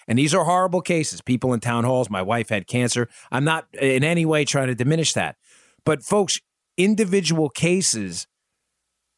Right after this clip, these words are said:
we don't know the circumstances. We, you have no idea. How, why should we make a national policy based on an individual case when nobody, I mean, we don't have your medical records. Nobody knows what you did with your insurance. Did you buy insurance?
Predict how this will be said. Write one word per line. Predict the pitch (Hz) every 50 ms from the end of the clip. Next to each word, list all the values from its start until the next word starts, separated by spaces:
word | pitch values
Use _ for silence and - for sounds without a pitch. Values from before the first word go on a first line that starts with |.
| _ _
we | - 156 196 226
don't | 240 254 240 220
know | 208 226 226 202
the | - 156
circumstances. | - - 208 226 208 - 233 214 - - - 120 107 95 - - 82 78 - 113
We, | 131 123
you | 131 147 160 185
have | 208 214 202 170
no | 190 196 220 233 254
idea. | 247 233 196 170 247 240 196
How, | 147 185 - -
why | 175 165 190 202 254
should | 285 - - 254 208 214
we | 214 208
make | 208 214 208 - 202
a | 180
national | 170 170 180 196 208 - - 202 202 196 165
policy | - - 185 196 208 214 220 196 - - 143 131
based | 135 117 156 160 156 - - 175
on | 156 156
an | 160
individual | 175 190 185 196 160 180 170 143 165 160 160
case | 143 - - 190 208 208 - - _ _ _ _ _ -
when | 165 185 190 185 180
nobody, | 196 214 226 185 - 226 226 208 190 -
I | 156
mean, | 180 175 160
we | 185 202
don't | 214 196 170
have | 156 139 120 110
your | 101 95
medical | 101 123 151 175 170 - 170 156
records. | 160 160 160 - - 156 143 117
Nobody | 143 147 143 151 156 143 143
knows | 143 135 135 135 -
what | 117 131 - 120
you | 113 107
did | 98 156 170 170
with | 180 170
your | 165 165 160 160
insurance. | 151 - - 160 151 151 151 143 127
Did | 131 107
you | 101
buy | 95 - 127 131 131
insurance? | 123 113 - - 139 123 117